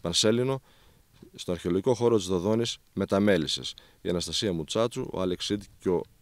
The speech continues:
Γιάννης Βασιλότος μας προσκαλούν σε ένα reunion με τραγούδια από την δημοφιλή τηλεοπτική σειρά Άγριες Μέλισσες. Δύο Αυγούστου, Πηγές Αχέραντος στο Συστρούνι, ο Κώστας Τζίμας,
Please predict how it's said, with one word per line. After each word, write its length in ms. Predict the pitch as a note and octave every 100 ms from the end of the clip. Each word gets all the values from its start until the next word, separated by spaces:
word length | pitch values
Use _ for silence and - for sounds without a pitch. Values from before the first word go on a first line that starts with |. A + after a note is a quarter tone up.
| _
Γιάννης 480 | - F#2 A2 G2 - -
Βασιλότος 680 | D2+ E2+ E2 G2+ B2 B2+ -
μας 160 | - -
προσκαλούν 480 | F2+ F2 F2 G#2+ - -
σε 140 | - A2+
ένα 180 | G2+ E2+
reunion 400 | E2 G2 A#2 A2
με 140 | G2
τραγούδια 560 | E2+ D#2 D#2+ G2 G#2 G#2
από 180 | F2+ E2
την 240 | - E2
δημοφιλή 560 | - D#2+ D#2 - F2+ A2 - - -
τηλεοπτική 400 | F2 D#2+ - G#2
σειρά 320 | E2+ F2+ G2+
Άγριες 360 | D2+ F#2 G2+ G2
Μέλισσες. 460 | A2 D2 C2 - - - - - _ _ _
Δύο 300 | F2+ A2+ C#3+
Αυγούστου, 480 | C3+ B2+ B2+ - C#2 - -
Πηγές 300 | F2+ F#2 B2+
Αχέραντος 440 | G#2 A2+ G#2+ F2 E2+
στο 80 |
Συστρούνι, 480 | D#2+ E2 A2 B2 C3 B2+ - - _
ο 120 | -
Κώστας 380 | - A2+ A2+ F#2
Τζίμας, 380 | G2 D#2 B1